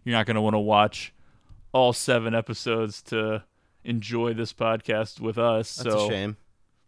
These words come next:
Speaker 2: You're
Speaker 1: you
Speaker 2: missing
Speaker 1: should.
Speaker 2: out.
Speaker 1: It's on
Speaker 2: Yeah.
Speaker 1: H B O Max. Check it out right now. It's newly remastered in
Speaker 2: <laughs>
Speaker 1: H D.
Speaker 2: Yeah. It
Speaker 1: Well, 'cause
Speaker 2: looks
Speaker 1: when
Speaker 2: incredible.
Speaker 1: well, when we did it, the pilot five years ago, it was on Hulu, and it was not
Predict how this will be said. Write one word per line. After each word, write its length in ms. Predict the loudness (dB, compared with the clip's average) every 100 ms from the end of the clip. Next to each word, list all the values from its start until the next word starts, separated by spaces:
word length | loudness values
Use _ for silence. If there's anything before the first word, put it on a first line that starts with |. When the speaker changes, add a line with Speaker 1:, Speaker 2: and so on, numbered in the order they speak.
| -8
Speaker 2:
You're 100 | -2
Speaker 1:
you 100 | 4
Speaker 2:
missing 160 | 4 6
Speaker 1:
should. 160 | 6 6
Speaker 2:
out. 40 |
Speaker 1:
It's 140 | 4
on 120 | 2 4
Speaker 2:
Yeah. 200 | 4 2
Speaker 1:
H 40 |
B 120 | 2
O 80 | 2
Max. 400 | 4 2 2 -4
Check 240 | 0 2
it 80 | 6
out 160 | 6 6
right 180 | 4 2
now. 300 | 4 4 4
It's 180 | 0
newly 380 | -2 -2 0 0
remastered 800 | 0 0 0 0 -2 -4 -4 -4 -8 _ _ -20 -10 0
in 120 | 2
Speaker 2:
<laughs> 20 |
Speaker 1:
H 260 | 4 2 -2
D. 280 | 0 2 2
Speaker 2:
Yeah. 180 | 4 2 0 _ _ -6 2
It 80 |
Speaker 1:
Well, 60 | 4
'cause 80 | 4
Speaker 2:
looks 100 | 2
Speaker 1:
when 40 |
Speaker 2:
incredible. 560 | 2 4 4 4 0 -2 _ _ 0
Speaker 1:
well, 120 | 2
when 180 | 2 2
we 120 | 0
did 260 | 2 2
it, 120 | 2 -4
the 640 | -12 -4 0 2 2 -2 -6 _ -4
pilot 460 | 0 2 0 -2
five 300 | -2 -2 -2
years 200 | -4 -6
ago, 200 | -4 -4
it 20 |
was 140 | -4 -4
on 160 | -6
Hulu, 440 | -4 -4 -4 -4 -2
and 80 | -4
it 60 |
was 260 | -4 -8 -10 _ _ -14
not 420 | -6 -2 -2